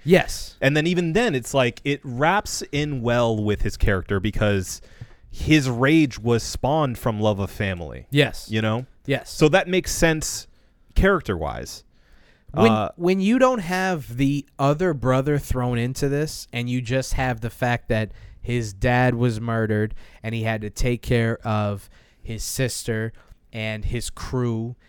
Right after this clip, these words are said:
Speaker 1: and for, since, since his early twenties, he's had to take care of all these people.
Speaker 2: Yeah.
Speaker 1: The plot, or I guess the sub-character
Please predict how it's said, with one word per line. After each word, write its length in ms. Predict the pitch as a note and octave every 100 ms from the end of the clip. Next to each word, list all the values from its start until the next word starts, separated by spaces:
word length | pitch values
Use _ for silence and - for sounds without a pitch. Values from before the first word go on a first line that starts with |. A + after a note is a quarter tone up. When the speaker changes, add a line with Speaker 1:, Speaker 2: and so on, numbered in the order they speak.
| _
Speaker 1:
and 360 | A#2+ G#2+ G#2 G2+ -
for, 240 | - C3 A2 - - - -
since, 540 | - D#3+ D#3 - - - _ _ _ _ _ -
since 320 | - F3+ E3
his 220 | E3 - -
early 320 | D3 D#3 D3
twenties, 640 | C#3 - D3 B2+ A2 A2+ -
he's 240 | - C#3 -
had 220 | C3+ C#3
to 60 | A#2+
take 340 | - C#3 C3
care 320 | - C3 B2+
of 100 | A2+
all 140 | A2 A2
these 200 | A2 -
people. 540 | - A2+ A#2 C3 C#3+ _
Speaker 2:
Yeah. 180 | F#2 D2+ - _ _ -
Speaker 1:
The 160 | B2
plot, 680 | - - - C3+ E3+ D3+ B2+ - _ _ _ _ _ _ _
or 200 | C3+ B2+
I 120 | B2
guess 320 | A#2 C3+ B2
the 240 | - A#2 G#2
sub-character 1200 | - - - D#3 C#3 - D#3 C3+ A2+ - G2+ G#2+